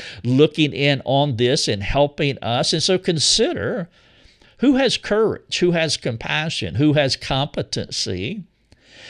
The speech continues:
that can speak into this, see with another set of eyes because you're so close to it. Who is that person? Will you call on them? Then finally, number five, what one thing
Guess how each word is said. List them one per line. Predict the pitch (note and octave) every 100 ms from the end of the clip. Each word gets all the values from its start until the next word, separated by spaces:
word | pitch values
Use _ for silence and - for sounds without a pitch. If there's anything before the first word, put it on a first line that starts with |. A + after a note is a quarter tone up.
| - -
that | B2+ D3 -
can | D3+ A#2+
speak | - - - F#3 F#3+
into | F3 E3 -
this, | B2 B2+ B2+
see | - - F#3+ G3
with | E3 B2
another | B2+ C3+ C3+
set | A#2 - C3+
of | A#2+ A2
eyes | - F#3 F#3+ A2+ G2+ A#2+ C#3
because | B2 B2 A#2+ A#2+
you're | A#2
so | - B2+ A2+
close | - A2+ G#2+ -
to | - F3+ C3
it. | F#2+
Who | D#3+ E3
is | D#3
that | C3 C#3 -
person? | D#3+ E3+ - A2+ - - -
Will | B2+ C#3
you | C3 B2+
call | - C3+ A#2+ A#2
on | B2 A#2 A2+
them? | B2+ B2 C3
Then | D3+
finally, | C#3 - G#3+ A3+ G3+
number | E3+ D3 B2+
five, | - A2 F#2 B2
what | B2 F3 F3 A#2+
one | B2+ G#3 B3+ C#4+
thing | - D#3 E2 - - C3+